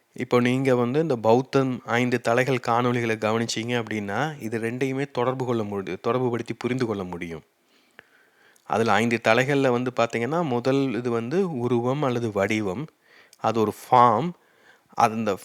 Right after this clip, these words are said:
அதை வந்து இன்னொன்னோட தொடர்பு கொள்ளும்போது ஃபீலிங் உருவாகுது. நம்மளுக்கு பிடிச்சிருக்கு, பிடிக்கல, இல்ல நடுநிலை, மூன்று நிலைகள் உருவாகுது. அதற்கு அடுத்து, அதற்கு அடிப்படையில நாம அதை புரிந்து கொள்றோம். பர்செப்ஷன் உருவாகுது.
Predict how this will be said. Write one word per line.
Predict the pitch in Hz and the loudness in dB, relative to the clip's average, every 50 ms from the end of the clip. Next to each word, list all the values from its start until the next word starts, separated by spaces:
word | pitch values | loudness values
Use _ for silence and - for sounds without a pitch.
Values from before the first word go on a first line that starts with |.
| - _ | -14 _
அதை | - 107 110 110 117 | 0 0 2 2 2
வந்து | 117 120 123 143 170 | 0 0 0 0 0
இன்னொன்னோட | 170 135 139 139 139 135 131 131 135 151 160 143 - | 0 0 0 2 2 2 2 2 2 2 2 0 2
தொடர்பு | - 117 123 135 135 143 135 | 2 4 4 4 4 2 0
கொள்ளும்போது | 120 127 123 120 117 120 117 120 113 127 160 | 0 0 0 0 -2 -2 0 0 0 0 -2
ஃபீலிங் | 185 - - - 139 147 160 147 147 147 131 | -4 -4 -4 -2 0 2 2 2 2 0 0
உருவாகுது. | 117 110 107 104 104 98 92 - 92 90 92 - - - - | 0 0 0 0 0 0 -2 -4 -6 -8 -8 -8 -10 -10 -6
நம்மளுக்கு | - 101 101 104 101 98 - - - | -4 -2 0 0 -2 -2 -4 -8 -6
பிடிச்சிருக்கு, | - 113 117 117 - - 117 113 - - 131 139 | -4 -4 -4 -2 -4 -4 -4 -4 -4 -4 -4 -4
பிடிக்கல, | 139 _ - 113 117 113 - - 117 113 117 135 160 165 - | -4 _ -6 -6 -6 -4 0 0 0 2 2 0 0 0 -2
இல்ல | - 113 117 120 | -2 0 0 0
நடுநிலை, | 113 110 104 107 113 113 110 107 101 98 92 - - | 2 2 0 0 0 0 0 0 -2 -2 -4 -6 -8
மூன்று | - 107 110 120 120 117 113 | -8 -4 -2 0 0 0 0
நிலைகள் | 107 113 110 117 117 143 139 | 0 0 0 0 0 0 -2
உருவாகுது. | 117 104 101 104 101 95 90 90 82 76 92 87 - - _ _ _ _ _ _ _ - - - - - _ _ | -2 -4 -4 -4 -4 -4 -4 -4 -8 -10 -10 -12 -12 -14 _ _ _ _ _ _ _ -20 -20 -20 -20 -20 _ _
அதற்கு | - - 113 117 131 131 - 135 | 0 2 4 4 4 2 4 4
அடுத்து, | 131 120 135 - - - | 4 4 2 -2 -2 2
அதற்கு | - 117 113 135 131 - - 120 | 4 4 4 4 0 0 2 2
அடிப்படையில | 131 131 - 147 135 139 139 170 196 | 2 2 2 2 4 4 4 4 4
நாம | 185 147 131 127 127 143 165 | 2 2 0 0 0 0 0
அதை | 180 147 127 135 151 180 185 - - - _ - _ _ _ _ _ | 0 0 0 0 0 -2 -4 -6 -12 -20 _ -20 _ _ _ _ _
புரிந்து | - 135 139 170 165 151 | -2 0 2 2 2 2
கொள்றோம். | 143 127 120 107 95 92 92 87 - - _ _ _ _ _ _ - | 2 2 0 -2 -2 -2 -4 -4 -6 -8 _ _ _ _ _ _ 2
பர்செப்ஷன் | 131 123 - - - 143 - - - 131 117 | 2 2 4 2 0 0 0 0 -2 -2 0
உருவாகுது. | 110 110 107 104 107 98 92 98 95 87 90 92 - 110 | 0 0 0 0 -2 -2 -2 -4 -6 -6 -6 -6 -6 -8